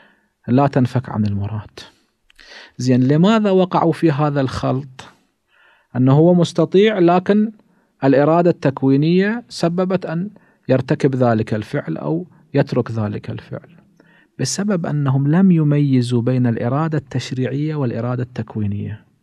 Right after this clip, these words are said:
إحنا عندنا قاعدة عامة من البديهيات، أن الله سبحانه وتعالى إذا أراد شيئا مراد الله يتحقق، لا انفكاك بين إرادته وبين مراده.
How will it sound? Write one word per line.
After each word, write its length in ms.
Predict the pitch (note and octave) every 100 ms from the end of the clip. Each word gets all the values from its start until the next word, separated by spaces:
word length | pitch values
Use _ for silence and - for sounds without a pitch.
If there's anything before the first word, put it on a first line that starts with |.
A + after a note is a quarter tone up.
| _ _ - - - -
إحنا 240 | D#3+ F#3
عندنا 260 | F3+ F3+ F#3
قاعدة 440 | F#3 E3 D3 D3
عامة 360 | C3 C3 D3 D3
من 140 | C#3+
البديهيات، 840 | C#3 B2 A#2+ A#2 A2 A#2 A2+ C3 - - _ _ _ _ _ -
أن 200 | B2+ C#3
الله 300 | C3+ C3+ F3+
سبحانه 580 | F3+ D3 - C3+ B2+ A2+
وتعالى 500 | A2+ A2 - A#2+ A#2+
إذا 280 | - C3 C3
أراد 460 | C3 B2+ C3 C3
شيئا 360 | C3 C#3 C3+ D#3
مراد 540 | F#3+ C3+ C3+ F3+ E3
الله 300 | C3+ C3 F#3 F#3
يتحقق، 840 | D3+ - - - - A#2 - - _ _ _ _ _ _ _ _ _ - - - - _
لا 280 | C3+ C3+ E3+
انفكاك 720 | G#3 F#3 - D3+ E3 D3 -
بين 280 | B2+ C3 B2
إرادته 800 | A#2+ A#2 A#2+ A#2 C#3+ C3 D3+ D3
وبين 420 | B2+ A#2+ C3+ C#3
مراده. 640 | C3 A2+ A2+ A#2+ A2 G#2+